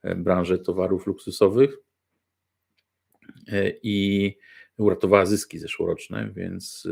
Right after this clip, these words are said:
więc nie jest tak źle, jak wydawało się jeszcze w, po zakończeniu trzeciego kwartału, e, gdzie sytuacja wyglądała naprawdę tragicznie i wyglądało na to, że, e, te firmy będą się bardzo poważnie restrukturyzować.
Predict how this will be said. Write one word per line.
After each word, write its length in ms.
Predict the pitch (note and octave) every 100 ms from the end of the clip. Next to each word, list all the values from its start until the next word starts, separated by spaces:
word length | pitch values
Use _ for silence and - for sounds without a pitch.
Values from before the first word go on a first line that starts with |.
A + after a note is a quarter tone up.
| F2
więc 220 | F#2 F2+
nie 120 | A2 B2
jest 160 | A#2+
tak 140 | G#2 F#2
źle, 360 | F#2+ G2 G2+ - - - _ -
jak 320 | G2+ F#2 F2+
wydawało 500 | G2 F#2 F#2 F#2 F#2
się 140 | - F2
jeszcze 720 | F2+ - - F2 F2 F2 F2
w, 400 | - - F2 E2+ - -
po 200 | E2+ F2
zakończeniu 760 | E2+ - E2+ - D#2+ E2+ E2+ -
trzeciego 400 | - - D#2+ D#2+
kwartału, 680 | - E2 - E2 F2+ G#2 _ - - _ _
e, 220 | F#2 F2
gdzie 220 | F2 F2 E2+
sytuacja 400 | - F2+ - F2+
wyglądała 380 | F2+ F2+ F2+
naprawdę 340 | F2+ E2+ F#2 F2
tragicznie 500 | - F2 E2+ - B2
i 60 |
wyglądało 500 | A2 G2+ G2 F#2 F#2
na 140 | F2+ E2+
to, 200 | - F#2
że, 460 | F2+ F2 E2 F2 - _ _ _ _ _
e, 340 | - F2+ F2 F2+
te 120 | F2+
firmy 280 | - F2+ F#2
będą 240 | F2+ F2
się 100 | -
bardzo 300 | E2+ G2 F#2+
poważnie 520 | F#2 F2 F2 - F#2 - _ - -
restrukturyzować. 1080 | F#2+ F2 F#2 - - - E2 D#2 D#2 _ _